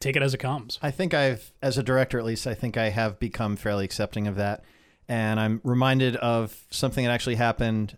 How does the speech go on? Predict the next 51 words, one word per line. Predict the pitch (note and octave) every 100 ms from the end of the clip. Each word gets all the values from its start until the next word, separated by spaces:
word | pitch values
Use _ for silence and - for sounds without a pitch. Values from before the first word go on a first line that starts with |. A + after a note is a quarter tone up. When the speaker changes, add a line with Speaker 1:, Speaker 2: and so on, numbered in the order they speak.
| -
Speaker 2:
It | C3
wasn't, | C#3 C3+ C3 C3 B2+ _ _ _ _
wasn't | A2+ C#3+ C3+ C3+ C3+
an | A#2+
actual | A#2+ - A#2+ G#2+
performance. | - G2 G#2+ G2+ G2
It | G#2+
was | G2+ G2
a, | G2+ F#2+ F2+ -
I | - _ _ -
think | A2
it |
was | G2
a | F#2+
dress | A2 G#2+ -
rehearsal, | F#2+ G2 - F2+ F#2+
Speaker 1:
Mm-hmm. | C#3+ D3 G3 _
Speaker 2:
but | - A2
it | G#2+
was | G#2+ F#2
one | G#2 G2+ G2
that | F#2+ G2 - _ _ _
we | -
happen | - - -
to | -
be | - -
recording. | - - - - - - - _ _ _ -
Speaker 1:
You | D#3+
would | C3+
never | A2 F#2+
do | G2+
that. | A#2 _ _ -
Speaker 2:
I, | B2 - C3
I |
mean, | C3 C3 A#2 - _ _ _ -
it | D#3+
might | D#3+ D#3+ F#3
have | E3+
been | C3 C3+
one | C3 C3+
that, | C3 B2
had | C3+ B2
we |
thought | A2 - B2+ B2
of | G#2+
it, | G#2
we | F#2+
might | G#2 A2+ A2
have | G2+ F#2 - _ -
video | A2 G#2 G2+
recorded. | F#2+ F#2+ - G2 F2+ E2+